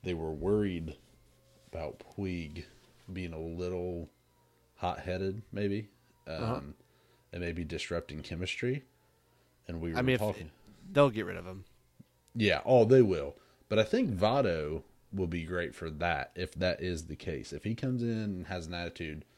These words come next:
Speaker 1: I think Votto will be the dude to keep him in check and keep the locker room in check if he has to.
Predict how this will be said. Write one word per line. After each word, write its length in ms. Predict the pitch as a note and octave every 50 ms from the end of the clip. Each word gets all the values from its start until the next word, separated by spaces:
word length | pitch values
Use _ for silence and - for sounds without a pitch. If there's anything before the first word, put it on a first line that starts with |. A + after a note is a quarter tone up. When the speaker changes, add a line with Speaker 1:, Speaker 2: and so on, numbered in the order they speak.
| _ _ _ _ _ _ _ _
Speaker 1:
I 100 | - E2+
think 200 | D#2+ G2+ G2 E2
Votto 220 | F2+ F#2 F#2 F2+ F2
will 120 | F2 E2+
be 140 | D#2+ E2+ E2+
the 100 | D2+ D#2+
dude 200 | D2+ E2+ E2 D#2
to 80 | D#2+
keep 220 | D2+ - F2+ D#2 -
him 140 | E2 D#2 D2+
in 120 | D#2+ D#2
check 340 | D#2 - - D#2+ D2 - -
and 80 | D2 C#2
keep 200 | - D#2 D2+ -
the 120 | D2 D2+
locker 280 | C#2+ D2+ D#2 - - D#2
room 180 | D#2 D2 D2+
in 60 | D#2 D2+
check 360 | - - D#2 D2 - - - - _ _ _ _ _ _ _ _
if 120 | - F2+ F2
he 80 | D#2+ D2+
has 340 | - - D#2 D2+ D2+ - -
to. 300 | - - B1+ G#1+ B1 D2+